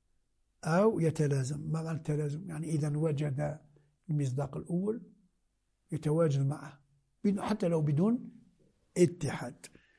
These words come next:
نعم، هذا مبنى من؟ مبنى شيخ الرئيس، ثم يعلله الإعلام الحي، لأن الأوسط، الحد الأوسط عندنا صغرى وكبرى،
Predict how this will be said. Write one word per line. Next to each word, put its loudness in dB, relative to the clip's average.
نعم، -2
هذا 6
مبنى 8
من؟ 6
مبنى 0
شيخ 0
الرئيس، -8
ثم 4
يعلله 2
الإعلام -4
الحي، -10
لأن 4
الأوسط، 4
الحد 2
الأوسط -2
عندنا 2
صغرى 2
وكبرى، 0